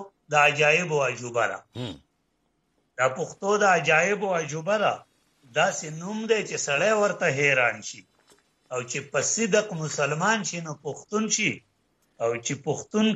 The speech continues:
Speaker 1: کله پښتون شي، مسلمان شي.
Speaker 2: واه.
Speaker 1: اوس دا خبرې د روغاني صاحب نه علاوه بل څوک کولی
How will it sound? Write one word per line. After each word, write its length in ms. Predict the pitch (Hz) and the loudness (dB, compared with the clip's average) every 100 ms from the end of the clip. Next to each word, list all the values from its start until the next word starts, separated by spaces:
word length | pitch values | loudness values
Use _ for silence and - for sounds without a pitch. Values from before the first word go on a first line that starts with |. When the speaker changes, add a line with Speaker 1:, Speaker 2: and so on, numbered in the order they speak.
| 185 | 6
Speaker 1:
کله 180 | 196 202 - | 6 6 2
پښتون 380 | 151 - - 240 | -4 -2 2 2
شي، 160 | 196 170 143 | 2 0 -4
مسلمان 500 | 127 139 120 117 104 101 | -2 -2 0 -2 -2 -4
شي. 200 | - 101 _ _ - | -12 -14 _ _ -14
Speaker 2:
واه. 400 | 123 123 117 104 | -8 -4 -2 2
Speaker 1:
اوس 240 | - - 233 214 214 _ _ _ _ _ _ _ _ | 2 4 2 2 -2 _ _ _ _ _ _ _ _
دا 140 | 214 240 | 4 4
خبرې 440 | 190 170 185 214 196 | 4 0 2 0 0
د 40 | 170 156 | 0 -2
روغاني 380 | 151 160 175 175 | 0 0 -2 -4
صاحب 160 | 180 156 | -6 -2
نه 40 | 156 | 0
علاوه 300 | 160 165 190 160 | 2 4 2 2
بل 120 | 202 220 - 156 - | -2 -2 -6 -6 2
څوک 200 | 233 233 233 - 156 - | 4 4 0 -14 -6 0
کولی 380 | 139 127 120 | 2 2 2